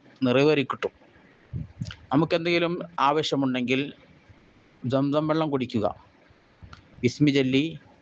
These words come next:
സംസം വെള്ളം കുടിക്കുക, ആവശ്യം നിറവേറിക്കിട്ടുമെന്ന് ഹബീബായ നബി മുഹമ്മദ് മുസ്തഫ സ്വല്ലല്ലാഹു അലൈഹി വസല്ലം തങ്ങൾ നമ്മെ പഠിപ്പിക്കുന്നു. പാപം പൊറുക്കാൻ,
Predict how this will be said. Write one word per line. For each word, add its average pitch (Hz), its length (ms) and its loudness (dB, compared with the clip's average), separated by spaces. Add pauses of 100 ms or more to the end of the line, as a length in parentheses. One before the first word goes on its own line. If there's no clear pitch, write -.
(600)
സംസം 127 360 2
വെള്ളം 139 220 0
കുടിക്കുക, 104 320 -4 (320)
ആവശ്യം 131 360 -4 (240)
നിറവേറിക്കിട്ടുമെന്ന് 127 880 2 (1000)
ഹബീബായ 135 440 2 (120)
നബി 123 180 2 (200)
മുഹമ്മദ് 139 420 4
മുസ്തഫ 123 320 -2 (400)
സ്വല്ലല്ലാഹു 120 440 0
അലൈഹി 113 140 0
വസല്ലം 110 300 0
തങ്ങൾ 110 200 -2 (240)
നമ്മെ 117 240 2
പഠിപ്പിക്കുന്നു. 196 480 -4 (800)
പാപം 135 340 0
പൊറുക്കാൻ, 120 420 -2